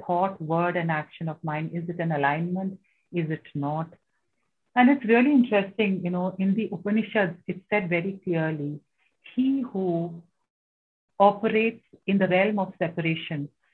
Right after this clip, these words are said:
dies a thousand deaths." And this is another very profound thing which has stayed in my mind. And it's a great reminder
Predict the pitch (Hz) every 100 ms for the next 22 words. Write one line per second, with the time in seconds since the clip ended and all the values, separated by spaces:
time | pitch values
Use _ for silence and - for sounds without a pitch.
0 | - 160 170 175 196 196 - 180 175 -
1 | 165 170 170 170 165 151 147 139 _ _
2 | _ _ _ _ _ _ _ _ - 240
3 | 254 247 - - 196 247 320 302 269 262
4 | 262 247 302 - 226 - 190 208 254 254
5 | 240 233 220 220 226 220 _ - 247 277
6 | 240 214 190 196 - _ _ - 180 220
7 | 233 196 175 175 208 220 208 233 254 190
8 | - 269 277 240 202 202 214 220